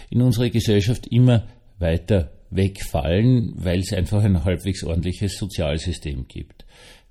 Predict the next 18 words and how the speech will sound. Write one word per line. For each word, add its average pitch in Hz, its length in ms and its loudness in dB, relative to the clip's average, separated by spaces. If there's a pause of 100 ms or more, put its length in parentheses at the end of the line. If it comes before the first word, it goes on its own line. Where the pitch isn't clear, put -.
(500)
Mit 104 260 2
allen 110 260 4
Schwierigkeiten. 95 840 -2
Bitte 95 460 -6
schreiben 95 240 -2
Sie 92 100 2
jetzt 92 140 -6
keine 95 240 2
empörten 92 460 -2
E-Mails. 98 440 0
Ich - 160 -8
weiß, 87 260 -2
es 87 100 -6
gibt - 240 -6
riesige 101 440 0
Probleme 85 560 -2
in - 100 -4
Österreich. 90 440 -6